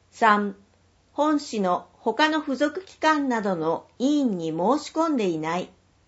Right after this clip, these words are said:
四、公務員、議員ではない。審議、年数回。申し込み、応募先、市役所本館案内所、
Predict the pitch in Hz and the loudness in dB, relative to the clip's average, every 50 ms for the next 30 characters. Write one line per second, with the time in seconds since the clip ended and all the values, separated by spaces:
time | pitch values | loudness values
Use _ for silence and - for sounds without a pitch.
0 | _ _ _ _ _ _ _ _ _ _ _ - 214 233 233 214 190 156 143 - | _ _ _ _ _ _ _ _ _ _ _ 0 4 4 4 4 4 0 -6 -10
1 | _ _ _ _ _ _ _ _ _ _ _ _ - - 285 302 311 311 302 302 | _ _ _ _ _ _ _ _ _ _ _ _ 2 4 6 6 6 6 4 2
2 | 294 277 233 202 175 160 - - _ - 175 175 226 277 302 330 339 320 247 190 | 2 0 0 0 -2 -4 -8 -12 _ -18 -8 -2 -2 0 0 -2 -2 -2 -2 0
3 | 190 175 160 147 151 175 190 185 156 - - _ _ _ _ _ _ _ _ _ | 0 0 0 0 -2 -2 -2 -2 -2 -4 -10 _ _ _ _ _ _ _ _ _
4 | _ _ _ _ _ _ _ _ _ _ _ _ _ _ _ - - - 285 285 | _ _ _ _ _ _ _ _ _ _ _ _ _ _ _ -10 -4 0 0 2
5 | 277 254 220 185 190 185 - - - _ _ _ _ _ _ _ - 233 269 277 | 2 2 0 0 0 -2 -2 -4 -10 _ _ _ _ _ _ _ 0 2 2 2
6 | 247 196 - - _ - - - - 214 240 254 247 - 233 214 214 190 - - | 2 0 -4 -8 _ -20 -14 -8 -4 -2 -2 -2 -2 -2 -2 -2 0 -2 -2 -6
7 | _ _ _ _ _ _ _ _ _ _ _ _ _ _ _ _ _ _ _ _ | _ _ _ _ _ _ _ _ _ _ _ _ _ _ _ _ _ _ _ _
8 | _ - 214 214 214 240 262 254 - - - 233 240 233 220 220 202 - - - | _ -2 2 4 4 4 4 2 0 -2 2 4 4 4 4 2 0 -2 -6 -14
9 | _ _ _ _ _ _ _ - 226 240 269 285 277 269 262 - 254 247 247 - | _ _ _ _ _ _ _ 4 8 10 10 10 8 6 0 0 0 -2 -2 -2
10 | 233 226 196 - - _ _ _ _ _ _ _ _ _ _ - - 233 269 311 | -6 -6 -6 -8 -10 _ _ _ _ _ _ _ _ _ _ -2 2 4 4 4
11 | 311 - - - 220 202 202 208 233 254 254 247 262 240 233 226 - - - 220 | 4 0 -4 -4 -2 -2 0 0 0 -2 0 0 2 0 0 0 -4 -6 -2 -2
12 | 214 214 220 220 226 220 220 214 - - 202 185 180 - - | 0 0 0 0 0 0 -2 -4 -4 0 2 2 2 0 -2